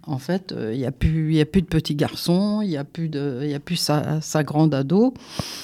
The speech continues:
Et, et elle comprend très vite que, euh, l'ado est parti chercher son frère. Donc elle cont-, elle contacte un réseau de maquisards, euh,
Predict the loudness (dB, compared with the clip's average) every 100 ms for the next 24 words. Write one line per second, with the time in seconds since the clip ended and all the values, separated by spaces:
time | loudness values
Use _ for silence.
0 | -14 -16 -18 -20 _ _ _ _ 2 6
1 | 6 4 2 -2 -2 2 4 4 2 0
2 | 2 0 0 -2 0 0 -2 -6 -2 0
3 | 0 0 -2 -2 -4 -6 -10 -12 -14 -4
4 | -2 0 2 2 2 -2 -4 -4 -4 -6
5 | -6 -4 -4 -2 0 0 -2 -10 -14 -16
6 | _ _ _ _ _ -6 0 4 4 4
7 | 4 4 2 0 -2 0 0 0 -2 0
8 | -2 -2 -2 -2 -2 -2 -2 -2 -2 -2
9 | -2 -4 -2 -2 -2 -4 -4 0 2 4
10 | 4 4 4 4 4 2